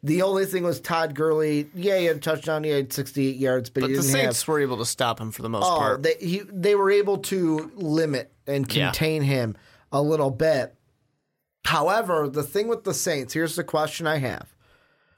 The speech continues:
Speaker 1: Which Saints team are we gonna get? Are we gonna get that team? Or are we gonna get the team we saw last week? And the Eagles' defense is good. No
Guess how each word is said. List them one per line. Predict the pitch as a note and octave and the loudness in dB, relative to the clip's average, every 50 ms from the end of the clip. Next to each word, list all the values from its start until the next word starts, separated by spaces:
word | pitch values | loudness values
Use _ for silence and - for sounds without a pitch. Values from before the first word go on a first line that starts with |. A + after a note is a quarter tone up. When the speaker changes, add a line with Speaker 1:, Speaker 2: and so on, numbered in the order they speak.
| _ _ _ | _ _ _
Speaker 1:
Which | - C3+ D3+ F#3 G3 - - - | -2 0 2 2 0 0 -2 -2
Saints | - - F#3 E3+ E3 D3 - | 0 0 0 0 0 -2 -6
team | - - E3 E3 D3+ C#3 C3+ | -4 -2 -2 0 0 2 2
are | C3+ B2+ | 2 2
we | B2+ C3 | 0 0
gonna | A#2+ A#2+ A2+ A#2 | 0 0 0 0
get? | G#2 - A#2 D#2+ F2 | -2 -2 -2 -2 -2
Are | G2 | -2
we | G2 A#2+ C3 C3+ | 0 0 2 2
gonna | D#3 D#3+ D#3 | 2 2 0
get | C#3+ C#3+ B2+ G#2+ A2 A2+ | 0 0 -2 -2 -4 -2
that | B2 B2 - C3+ C3 - | 0 2 2 2 0 -4
team? | - - F#3 F#3+ G3 G#3+ A#3+ A3+ - _ _ _ _ _ _ _ _ _ _ _ _ _ _ | -4 -2 0 0 0 -2 -4 -8 -12 _ _ _ _ _ _ _ _ _ _ _ _ _ _
Or | - F3 G3 A3 A#3 F#3 C#3 A2+ G#2 F2+ D2+ C#2+ - - _ _ _ _ _ _ _ _ _ _ - | 0 2 4 4 4 4 2 2 0 -2 -4 -6 -10 -14 _ _ _ _ _ _ _ _ _ _ 0
are | D3+ D3 D3 | 0 2 2
we | C#3+ D3+ D#3 | 2 0 0
gonna | D3+ E3+ D#3+ D#3 | 0 0 -2 0
get | C#3+ D#3+ D#3 D3+ | -2 -2 -4 -2
the | - D3 | -4 -4
team | - - - D#3+ D#3+ D#3 D#3 D3+ | -4 -2 -2 -2 0 0 2 2
we | D3 D3+ D3+ | 2 0 0
saw | C#3 - - - D3 C#3 B2+ | 0 0 0 0 2 2 0
last | A#2 A2+ C3 C3 C3 B2+ A#2+ A#2 - | 0 0 0 0 0 0 -2 -4 -4
week? | C3+ C3 A#2 G2+ - | -4 -4 -4 -2 -4
And | B2+ C3 | -4 -2
the | C#3 C#3 E3+ | -2 -2 -2
Eagles' | G3 G#3 G3 A#3+ B3+ G#3 - | -4 -4 -2 -2 -2 -2 -2
defense | - A#3 A#3 A3 - C4 B3+ A#3 - | -2 -4 -4 -2 -2 -2 -2 -2 -4
is | C4 B3 - | -6 -8 -6
good. | - - E3 D#3 D3+ D3+ F#3 - _ _ _ _ _ _ _ _ | -2 0 2 2 2 0 -2 -8 _ _ _ _ _ _ _ _
No | A2+ B2 C3+ D3 D#3+ E3+ E3+ F3 F3 E3+ E3+ E3+ F3 E3+ | -4 0 0 2 2 4 4 4 2 2 0 0 -2 -4